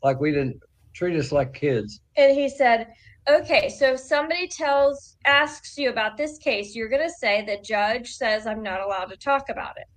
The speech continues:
Speaker 2: So we said, "Okay." And he's like, "Now I want you to repeat that after me." So he made us repeat it after him, like,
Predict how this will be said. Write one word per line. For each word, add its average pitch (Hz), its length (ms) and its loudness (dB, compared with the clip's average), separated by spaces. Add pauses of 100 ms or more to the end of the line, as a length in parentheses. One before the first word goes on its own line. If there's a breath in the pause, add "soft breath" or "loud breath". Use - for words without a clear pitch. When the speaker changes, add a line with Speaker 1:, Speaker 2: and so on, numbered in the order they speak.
(600)
Speaker 2:
So 226 300 -2
we 214 100 -6
said, 208 260 -4 (140)
"Okay." 220 240 -2
And 226 80 -4
he's 240 160 -6
like, 226 140 -2
"Now 254 160 0
I 262 80 6
want 285 260 2
you 302 120 -4
to 262 80 2
repeat 302 560 -4
that 233 180 4
after 240 480 0
me." - 380 -14
So 262 220 2
he 285 140 -2
made 277 380 2
us 220 480 0
repeat 254 480 -10
it 220 200 -2
after 214 480 -2
him, 202 280 -8
like, 190 260 -6